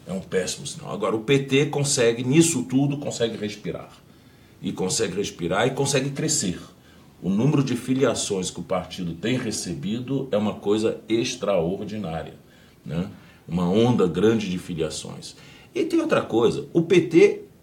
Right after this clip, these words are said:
é um partido, né? É, não se pode dizer isso desses outros que estão por aí no espectro do centro-direita, né? O P T tem militância, o P T tem um programa que, vamos dizer,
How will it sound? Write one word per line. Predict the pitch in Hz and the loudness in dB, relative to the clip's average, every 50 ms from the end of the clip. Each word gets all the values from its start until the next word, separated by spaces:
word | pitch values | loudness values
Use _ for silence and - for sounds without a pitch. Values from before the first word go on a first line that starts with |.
| _ | _
é | - 160 175 180 147 - - - | 8 8 8 8 6 0 -8 -6
um | - 185 | -6 -4
partido, | - - - - - - - - - - - - - - _ - - - _ - | -4 -4 -8 -10 -10 -14 -16 -16 -16 -18 -20 -20 -20 -20 _ -20 -20 -20 _ -16
né? | 71 78 87 90 - - - - - - - - - - - - | -12 -12 -12 -12 -12 -18 -20 -20 -20 -20 -20 -20 -20 -20 -10 -2
É, | - 92 95 98 98 | 2 2 2 4 2
não | 104 117 131 131 | 2 2 2 2
se | 131 143 135 | 2 0 -2
pode | 139 139 127 139 135 139 117 | 2 6 6 6 6 6 0
dizer | 113 113 107 120 113 110 | -4 -2 2 4 4 4
isso | 107 104 110 117 117 113 - - 117 | 4 4 2 2 0 -2 -4 -6 -6
desses | 104 104 107 107 - - 101 92 90 | -4 -2 -2 -2 -2 -4 -4 -4 -2
outros | 101 107 110 113 110 - 113 110 113 - | -2 0 0 -2 -2 -4 -6 -6 -6 -6
que | - - 98 | -6 -6 -8
estão | 98 - - - 92 90 | -8 -6 -4 -4 -4 -4
por | 90 - - 107 | -4 -6 -6 -4
aí | 104 101 92 87 90 92 101 101 - - - - | -2 0 0 0 0 0 -2 -4 -8 -12 -18 -8
no | - 85 92 95 95 | -4 -4 -2 -2 -2
espectro | 92 - - - - 87 87 85 87 - - - 90 | -4 -6 -8 -4 -2 0 0 0 0 -4 -10 -10 -8
do | 90 87 92 | -6 -6 -6
centro-direita, | 87 - - 92 87 - 98 90 80 95 87 78 78 78 76 - - - - - - - - - - | -6 -4 -4 -4 -4 -4 -6 -8 -8 -8 -10 -10 -12 -12 -14 -16 -20 -20 -20 -20 -20 -20 -20 -20 -14
né? | - 78 85 95 - - - - - - | -8 -6 -6 -6 -6 -10 -18 -20 -20 -8
O | - 117 | -6 -6
P | 110 110 110 104 | 0 2 2 2
T | - 101 87 | 2 0 -2
tem | - - 110 | 0 0 0
militância, | 117 127 127 123 123 117 - - 104 98 98 98 - - - - - - - - - - _ | 2 2 0 -2 -4 -6 -4 -4 -4 -4 -4 -6 -8 -12 -12 -12 -14 -16 -20 -20 -20 -20 _
o | - 104 | -10 -8
P | 80 - 98 92 | -4 -2 -2 -2
T | - - - 95 90 82 | -4 -4 -4 0 0 0
tem | 80 85 - 110 | 0 0 0 2
um | 107 107 104 | 2 2 0
programa | - - 98 90 85 90 95 98 92 90 87 82 82 85 | -2 -4 -4 -4 -2 -2 -2 0 2 2 0 0 -2 -8
que, | - - 98 92 87 78 - - - - - - - - - - - | -10 -6 -4 -2 -2 -2 -4 -10 -16 -20 -20 -20 -20 -20 -20 -16 -6
vamos | - 87 92 90 | -2 0 0 2
dizer, | 80 85 82 82 85 90 85 82 78 - - - - | 2 2 0 2 2 2 2 2 2 0 -4 -6 -12